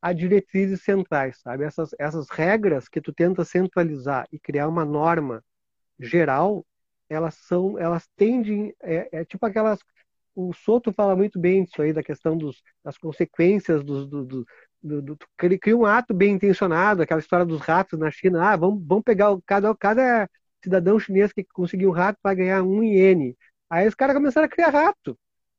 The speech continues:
pra poder pegar mais dinheiro, tu entende? Então, o que era, o que num primeiro momento parecia que ia solucionar o problema e acabar com a ratazana de, de Pequim, por exemplo,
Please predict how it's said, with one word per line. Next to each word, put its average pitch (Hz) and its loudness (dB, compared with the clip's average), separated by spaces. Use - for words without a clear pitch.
pra 185 -2
poder 202 4
pegar 208 2
mais 226 4
dinheiro, 233 4
tu 170 -8
entende? 170 0
Então, 226 4
o 196 -10
que - -2
era, 269 2
o 202 -2
que - -2
num 240 4
primeiro 247 2
momento 240 2
parecia 208 0
que 226 -4
ia 214 4
solucionar 190 0
o 214 -8
problema 196 0
e - -2
acabar 160 -2
com - -8
a 190 0
ratazana 156 -2
de, 123 -10
de 131 -12
Pequim, 170 -4
por 165 -2
exemplo, 175 0